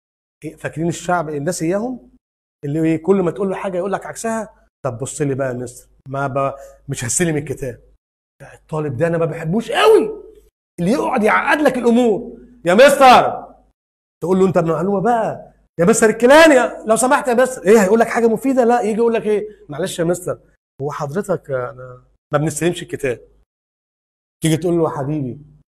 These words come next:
طب انت هتاخد التاب. معلش يا مستر التاب بتاعه بايظ. هقول له بقى اسقط بقى. يبقى يا جماعه الامتحان بتاعنا عدد تاب، معاك الكتاب الورقي، معاك الجزئيه دي يا شباب، ما فيهاش مشكله خالص، ما تقلقش، كل ده هيكون موجود عندك.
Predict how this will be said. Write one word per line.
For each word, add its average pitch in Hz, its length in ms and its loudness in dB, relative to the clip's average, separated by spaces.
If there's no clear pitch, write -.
طب 123 120 -8
انت 143 180 -4
هتاخد 147 260 -6
التاب. 143 480 -4
معلش 294 260 2
يا 285 60 6
مستر 285 260 6
التاب 247 200 2
بتاعه 226 280 2
بايظ. 180 380 0
هقول 240 160 -6
له 233 60 -4
بقى 226 260 -6
اسقط - 360 -12
بقى. - 160 -20
يبقى 226 180 2
يا 208 60 2
جماعه 285 380 0
الامتحان 240 380 -2
بتاعنا 208 480 -2
عدد 277 480 -2
تاب، 240 600 0
معاك 220 300 -4
الكتاب 240 340 0
الورقي، 220 480 2
معاك 214 300 -4
الجزئيه 214 420 0
دي 208 80 -2
يا 233 60 0
شباب، 208 440 -8
ما 208 60 -18
فيهاش 339 180 -4
مشكله 370 300 -2
خالص، 269 300 0
ما 214 100 0
تقلقش، 196 540 -2
كل 233 160 4
ده 214 140 4
هيكون 214 180 -2
موجود 180 240 -2
عندك. 147 340 -6